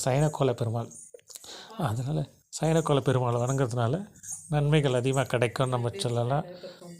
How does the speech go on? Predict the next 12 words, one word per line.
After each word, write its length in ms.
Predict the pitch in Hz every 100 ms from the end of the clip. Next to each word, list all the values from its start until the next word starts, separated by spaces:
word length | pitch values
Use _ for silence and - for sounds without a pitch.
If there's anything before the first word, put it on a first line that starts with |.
| - -
ந-, 260 | 151 135 135
நன்மைகள் 360 | 143 151 139
அதிகமா 260 | 120 117 139
கிடைக்கும்னு 420 | 123 117 - 120
நம்ம 160 | 117 113
சொல்லலாம் 320 | 120 117 117
அவங்களுக்கு. 460 | 113 113 110 - - - - -
So, 180 | - 151
அதனால 220 | 143 151
எப்படி 280 | 135 165 160
பார்த்தாலும் 360 | 143 123 160
இந்த 280 | 165 123 117